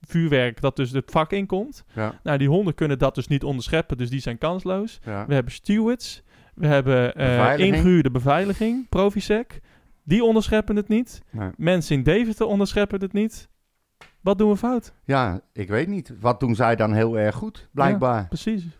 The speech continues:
Speaker 1: Maar kennelijk is het, eh,
Speaker 2: Ik liet me, heb me laten vertellen dat daar de hele boel vol lag, eh, de toiletten vol liggen met condooms. Nou, dan weet ik wel waar
Speaker 1: Ja,
Speaker 2: ze die
Speaker 1: in,
Speaker 2: dingen
Speaker 1: in,
Speaker 2: stoppen.
Speaker 1: in Heerenveen, ja. Ja, dat, eh, wa-, dat waren Feyenoord supporters inderdaad. Maar
Speaker 2: Ja.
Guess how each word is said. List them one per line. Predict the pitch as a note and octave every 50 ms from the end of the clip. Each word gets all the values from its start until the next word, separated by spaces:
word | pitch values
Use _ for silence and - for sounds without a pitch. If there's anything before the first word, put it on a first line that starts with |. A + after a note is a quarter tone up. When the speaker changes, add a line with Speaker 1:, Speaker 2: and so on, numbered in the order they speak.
| _ _
Speaker 1:
Maar | - F3+ -
kennelijk | - G3+ G#3 F#3+ F3+ D#3+ -
is | E3 D3
het, | - D#3+ - -
eh, | E3 D3+ D3 D3 D3
Speaker 2:
Ik | D3+ - C#3 C#3 A#2
liet | C#3 D3+ E3+ E3+
me, | D3+ C3+
heb | C3+ C3+ B2+ C3 D3+ -
me | - C3
laten | A2+ A2+ A2 A2 A2 -
vertellen | F2+ G2+ - B2 A2+ A2 A2+ A#2
dat | G#2 A2+ A2+ A2+ -
daar | B2 A#2+ A#2+ A#2+ A#2
de | A#2
hele | A#2 A#2+ A#2+ A#2 A#2
boel | A2+ B2 B2+ A#2+ A2
vol | G2+ B2+ A#2+ C3
lag, | C3 B2+ B2 - - -
eh, | C3+ B2+ B2+ B2 A#2
de | B2 A2+
toiletten | - C3+ C3+ C3 C3 - - B2
vol | G2 B2+ B2+ C3+
liggen | C3 C3+ B2+ A#2 - C3+
met | B2+ B2+ B2+ - -
condooms. | - C#3 C#3 C3+ D#3 F#3 G#3 F3+ A#2+ - -
Nou, | B2+ C#3 C#3+
dan | A#2 G#2+
weet | A2 C3+ E3 F3
ik | A3 -
wel | - G3+ F#3 F#3
waar | E3+ D#3+
Speaker 1:
Ja, | D3+ D#3+
Speaker 2:
ze | E3+
die | D#3+ D#3
Speaker 1:
in, | C#3+
Speaker 2:
dingen | D3+ C#3+ C#3
Speaker 1:
in, | C#3
Speaker 2:
stoppen. | D3 C#3 D3+ C3 A2+ -
Speaker 1:
in | D3+ D3
Heerenveen, | D3 C#3 C3+ C3 C3+ B2 C#3 D#3+ F#3 F#3+
ja. | E3 C3+ B2+ B2+ B2+ C3+
Ja, | - D3+ C#3
dat, | C3+ - C#3 C3+ - -
eh, | D3 C3+
wa-, | C3 C3+ C#3+
dat | C#3 C#3+ C#3+
waren | D3 D3 C3+ C3
Feyenoord | - D3+ D3+ D#3+ D#3 C#3
supporters | - C#3+ - - B2 A2+ C3 A#2
inderdaad. | B2 A#2+ A#2+ A#2 A#2+ A#2+ D3 F3+ -
Maar | - C3 B2+
Speaker 2:
Ja. | B2 C3